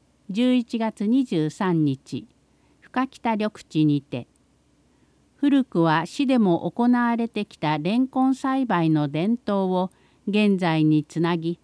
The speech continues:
実際に泥田で収穫を体験できる人気イベントです。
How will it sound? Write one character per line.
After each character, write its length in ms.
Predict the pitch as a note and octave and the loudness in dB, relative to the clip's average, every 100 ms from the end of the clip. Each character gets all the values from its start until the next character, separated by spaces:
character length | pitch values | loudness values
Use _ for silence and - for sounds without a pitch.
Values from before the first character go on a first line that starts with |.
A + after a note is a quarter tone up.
| _ _ F3+ | _ _ -4
実 200 | G#3 G3+ | -2 -2
際 400 | - A3 G#3+ G3+ | -4 -4 0 0
に 320 | G3 F#3+ F#3 _ - | 0 -2 -4 _ -6
泥 320 | E3+ G3 C4 | 0 2 2
田 160 | B3+ A#3+ | 0 -2
で 160 | A3 G#3+ | -2 -2
収 300 | - G3+ C4 | -2 -2 0
穫 460 | - B3 - A3+ | -2 -4 -2 0
を 80 | A3 | 0
体 320 | - F#3 A3+ | 0 -2 -2
験 300 | - A#3 A3+ | -2 0 0
で 140 | G#3 G3+ | 0 -2
き 160 | G3+ | -2
る 180 | E3+ D3+ | 2 2
人 300 | D3+ F3 G#3+ | 2 2 0
気 220 | - G3 | -2 -2
イ 40 | E3+ | 0
ベ 160 | D3+ | -2
ン 100 | C#3+ | -2
ト 160 | C#3+ B2 | -4 -8
で 140 | B2 | -8
す。 420 | B2 - - _ | -12 -18 -20 _